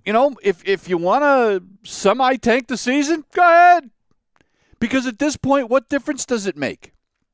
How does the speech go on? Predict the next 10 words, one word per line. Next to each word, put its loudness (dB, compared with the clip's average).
Now, -2
they're 4
gonna 0
play 0
the -10
Giants -4
after -2
the -10
bye -2
week. -20